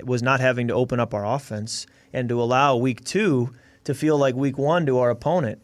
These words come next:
And so I think it helped us to be able to create still some level of mystery to what we wanna do and how we wanna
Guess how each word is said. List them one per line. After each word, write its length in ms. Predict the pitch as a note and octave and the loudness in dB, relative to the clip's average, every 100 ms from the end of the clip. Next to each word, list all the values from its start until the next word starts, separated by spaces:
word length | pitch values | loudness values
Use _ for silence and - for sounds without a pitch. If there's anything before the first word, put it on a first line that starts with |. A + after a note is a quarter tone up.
| _ - - | _ -18 -6
And 140 | B2 | -4
so 220 | A#2+ C3+ B2+ | 0 2 2
I 120 | B2 | 2
think 160 | D#3 | 0
it 60 | C3 | 0
helped 240 | C#3 C#3+ C#3 | 0 0 0
us 160 | B2 - | 0 -2
to 100 | B2 | -2
be 180 | B2 B2+ | 0 0
able 160 | B2 | 0
to 160 | A#2+ A#2 | -2 -4
create 460 | - C3 A#2+ - - | -2 -2 -2 -6 -8
still 240 | - C3 | -2 -2
some 400 | - - F#3 F#3+ | -2 0 2 4
level 320 | F3 E3+ D#3 | 4 4 4
of 100 | C3 | 2
mystery 540 | A#2+ F#3+ - C3 A#2+ A#2+ | 0 -4 -4 -2 -2 -2
to 160 | - B2+ | -2 0
what 240 | B2+ B2 | 0 0
we 120 | C3 | 0
wanna 300 | B2+ B2+ B2 | 0 0 -2
do 300 | A2+ B2+ C3 A#2+ | -2 0 0 0
and 80 | |
how 140 | A2+ A#2+ | 0 0
we 80 | A#2 | 0
wanna 380 | A#2+ A#2 A2 | -2 -2 -2